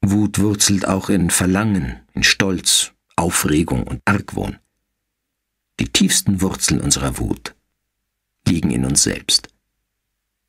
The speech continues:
Unsere Umgebung und die anderen Menschen spielen nur eine untergeordnete Rolle. Es fällt uns nicht schwer, den schrecklichen Schaden hinzunehmen, den Naturkatastrophen wie Erdbeben oder Überschwemmungen anrichten.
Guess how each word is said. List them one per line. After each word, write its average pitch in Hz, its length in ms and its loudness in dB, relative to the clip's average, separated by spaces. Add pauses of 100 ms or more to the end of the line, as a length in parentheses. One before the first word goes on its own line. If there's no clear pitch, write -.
(140)
Unsere - 320 0
Umgebung 101 560 2
und 65 160 -2
die - 80 0
anderen 95 420 2
Menschen 101 540 4
spielen 107 420 4
nur 101 140 4
eine 82 220 0
untergeordnete 67 800 0
Rolle. 57 300 -6 (1900)
Es - 120 2
fällt 151 200 2
uns 110 160 0
nicht - 240 2
schwer, 107 300 4
den 78 220 0
schrecklichen 95 520 2
Schaden 87 440 2
hinzunehmen, 104 760 2
den 92 200 2
Naturkatastrophen 104 1200 0
wie 87 140 0
Erdbeben 95 580 0
oder 101 200 0
Überschwemmungen 101 680 2
anrichten. - 600 -8